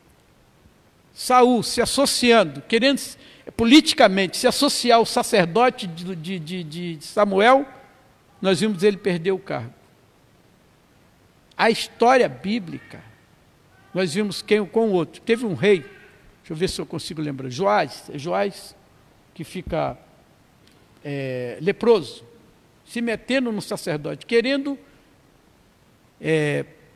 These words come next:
é, como é que se diz, levar o incenso, né, no altar, querendo fazer,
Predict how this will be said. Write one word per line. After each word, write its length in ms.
é, 140
como 120
é 20
que 80
se 100
diz, 280
levar 360
o 40
incenso, 640
né, 220
no 120
altar, 340
querendo 380
fazer, 720